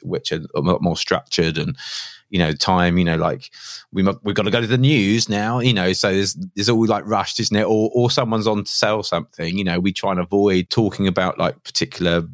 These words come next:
projects that are coming up, you know, 'cause it's, but, you know, it's not a sales pitch sort of thing, you know, we're not getting people on to promote stuff necessarily, but, you know, it is about having those sort of candid conversations. And,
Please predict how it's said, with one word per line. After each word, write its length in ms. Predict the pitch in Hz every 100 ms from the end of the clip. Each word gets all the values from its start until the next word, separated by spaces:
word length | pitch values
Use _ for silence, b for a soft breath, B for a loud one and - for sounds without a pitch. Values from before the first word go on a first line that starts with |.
| -
projects 500 | - 110 101 - -
that 160 | 85 90
are 80 |
coming 320 | - 95 90 87
up, 180 | 92
you 80 | 98
know, 140 | 90 85
'cause 200 | 101 101
it's, 260 | 92 - _
but, 180 | - -
you 80 | 104
know, 80 | 90
it's 140 | 87
not 100 | -
a 40 | -
sales 540 | 101 98 95 92 - B B
pitch 460 | - 87 - - - b b
sort 180 | - -
of 60 |
thing, 320 | - 98 78 87
you 80 |
know, 160 | 80 82
we're 100 | 85
not 160 | 90 -
getting 200 | 73 -
people 220 | 92 87
on 100 | 85
to 80 | -
promote 380 | - 87 90 -
stuff 280 | - -
necessarily, 680 | - - - - - 80 71
but, 280 | 78 82 - _ _
you 100 | -
know, 100 | 82
it 140 | 80 -
is 240 | 107 92
about 280 | 98 92 -
having 260 | 90 82 80
those 220 | 78 -
sort 140 | -
of 60 | -
candid 320 | 85 80 71
conversations. 840 | - 82 85 87 82 - 80 78
And, 320 | 80 80 78